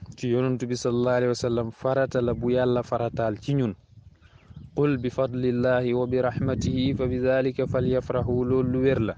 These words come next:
Euh, <clears throat> "wa huwa khayrun mimma yajma'un". Wax leen ne leen ci ngëneel ak Yàlla bi nga xam ne mooy xam-xam,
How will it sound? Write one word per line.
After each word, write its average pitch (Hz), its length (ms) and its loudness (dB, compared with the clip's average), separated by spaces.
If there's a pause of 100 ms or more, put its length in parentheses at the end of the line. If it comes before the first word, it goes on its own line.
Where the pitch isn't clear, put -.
(1160)
Euh, 127 420 2 (220)
<clears throat> - 100 0
"wa 160 120 4
huwa 139 200 4
khayrun 131 380 2
mimma 131 420 0
yajma'un". 123 600 0 (680)
Wax 127 220 2
leen 143 320 4
ne 143 120 2
leen 147 280 2
ci 156 100 -4
ngëneel 160 400 0
ak 139 120 0
Yàlla 113 520 0
bi 135 100 -4
nga 139 100 0
xam 143 260 0
ne 131 100 0
mooy 127 300 0
xam-xam, 113 500 -4